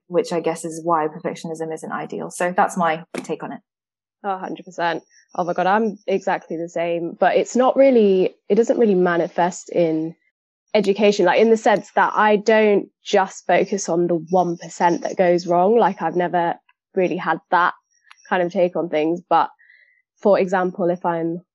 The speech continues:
Speaker 2: working or if I'm designing, um, I'll do, like, an amazing design, which I will love one day. And then I'll look back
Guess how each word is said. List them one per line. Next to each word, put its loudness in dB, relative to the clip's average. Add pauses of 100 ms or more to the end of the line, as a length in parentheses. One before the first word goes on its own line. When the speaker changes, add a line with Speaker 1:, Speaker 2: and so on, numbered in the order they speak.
Speaker 2:
working 0
or -2
if -10
I'm -2
designing, 0 (640)
um, 2 (100)
I'll 4
do, 4
like, 2
an 2
amazing 4
design, 2
which 0
I 4
will 2
love 4
one 2
day. -2
And 0
then 0
I'll 2
look 2
back 0